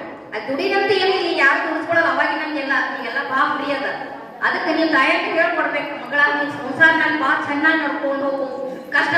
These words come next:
ನಷ್ಟ ಬರುದೇ, ಸ್ವಲ್ಪ ದಿನ ಇರ್ತದೆ, ಒಂದ್ ಮಗು ಆಗುತ್ತಾನೆ ಇರ್ತದೆ, ಎರಡು ಮಗು ಆಗುತ್ತಾನೆ ಇರ್ತದೆ. ನಾಳೆ ನಿಮ್ಗೆಲ್ಲ ಸುಖ ಬರ್ತದೆ ಅಂತ ಹೇಳಿದ್ರ ಈ ಕಾಲದಲ್ಲಿ ಡೈವರ್ಸ್ ಕಮ್ಮಿ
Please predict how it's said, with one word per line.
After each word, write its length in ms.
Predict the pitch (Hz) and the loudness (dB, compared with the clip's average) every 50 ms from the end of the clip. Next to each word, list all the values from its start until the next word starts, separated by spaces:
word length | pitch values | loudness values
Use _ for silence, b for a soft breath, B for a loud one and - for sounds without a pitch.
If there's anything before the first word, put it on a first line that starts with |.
| 339 330 | 4 2
ನಷ್ಟ 180 | 320 330 330 - 214 - | 2 0 2 0 2 2
ಬರುದೇ, 300 | 277 294 - - 320 311 - - - - | 2 2 2 2 0 0 0 0 -2 0
ಸ್ವಲ್ಪ 220 | - - 339 - - 381 | 2 2 2 2 0 0
ದಿನ 120 | 370 381 370 370 | 0 0 2 2
ಇರ್ತದೆ, 280 | 370 359 339 339 302 285 277 | 0 2 2 2 2 2 2
ಒಂದ್ 140 | 294 302 302 285 | 2 2 2 2
ಮಗು 140 | 294 330 349 349 | 2 2 2 4
ಆಗುತ್ತಾನೆ 340 | 330 339 339 330 311 - 302 294 | 4 2 2 2 0 0 -2 -4
ಇರ್ತದೆ, 220 | 277 285 285 269 262 269 | -4 -6 -6 -4 -4 -2
ಎರಡು 220 | 302 - - 330 330 | -2 -2 -2 0 0
ಮಗು 140 | 330 330 330 320 | 0 0 0 -2
ಆಗುತ್ತಾನೆ 320 | 320 320 311 294 294 294 285 | -2 -2 -2 -2 -2 0 -2
ಇರ್ತದೆ. 320 | 285 285 285 277 269 269 - - - - - - - - - - | -2 -2 -2 -4 -4 -4 -4 -6 -8 -10 -12 -12 -12 -6 -2 2
ನಾಳೆ 220 | - - - 330 311 | 2 4 4 2 0
ನಿಮ್ಗೆಲ್ಲ 320 | 302 302 302 285 277 277 285 302 285 | 0 -2 -2 -2 -4 -4 -4 -6 -6
ಸುಖ 140 | 294 294 320 339 330 294 | -4 0 0 0 0 0
ಬರ್ತದೆ 260 | 294 294 285 285 285 269 | -4 -4 -4 -4 -4 -4
ಅಂತ 120 | 277 285 269 | -4 -4 -2
ಹೇಳಿದ್ರ 260 | 277 294 302 285 - - - - - - - - - - - 254 | -2 -2 0 0 0 0 0 -2 -4 -6 -8 -10 -12 -14 -12 -12
ಈ 40 | 254 - 254 | -6 -2 2
ಕಾಲದಲ್ಲಿ 460 | 254 262 277 285 294 294 285 277 269 269 262 | 2 4 4 2 2 0 0 0 0 0 2
ಡೈವರ್ಸ್ 360 | 262 277 285 311 302 - - 277 | 2 2 2 2 2 0 0 0
ಕಮ್ಮಿ 220 | 277 277 294 302 | 0 2 2 2